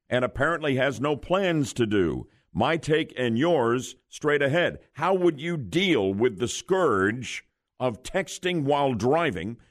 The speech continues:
and the alarming number of crashes that result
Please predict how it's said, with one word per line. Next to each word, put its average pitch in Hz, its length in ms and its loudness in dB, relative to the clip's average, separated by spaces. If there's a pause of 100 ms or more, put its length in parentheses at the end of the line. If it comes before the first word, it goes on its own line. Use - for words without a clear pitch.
and 120 200 -2
the 131 100 2
alarming 156 920 2
number 131 460 2
of 107 220 -2
crashes 151 720 -6 (240)
that 135 240 -2
result 131 720 0